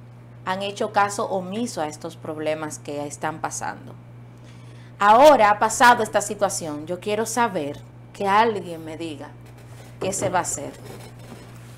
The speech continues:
si hay alguna solución, si hay alguna política pública a implementarse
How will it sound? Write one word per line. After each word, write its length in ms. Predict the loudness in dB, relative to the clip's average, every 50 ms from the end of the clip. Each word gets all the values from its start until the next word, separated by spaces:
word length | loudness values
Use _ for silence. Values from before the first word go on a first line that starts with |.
| -20 -20 -20 -20 -20
si 240 | -16 -8 -2 2 4
hay 200 | 6 6 6 6
alguna 420 | 4 2 2 0 -2 -2 -2 -4
solución, 680 | -4 -2 -4 -4 -4 -4 -8 -8 -8 -8 -6 -6 -8 -6
si 120 | 0 4
hay 80 | 6 6
alguna 440 | 6 4 2 0 2 0 0 0
política 640 | 0 -2 -2 -2 -2 -6 -6 -6 -2 -2 -2 -2 -2
pública 540 | -6 -6 -6 -6 -8 -8 -4 -4 -6 -6 -6 -16 -20 -20 -20 -20 -20 -20 -18 -8 -6
a 100 | -6 -4
implementarse 1200 | -4 -6 -6 -4 -4 -4 -2 -4 -4 -8 -8 -6 2 4 6 6 6 4 0 -8 -10 -10 -10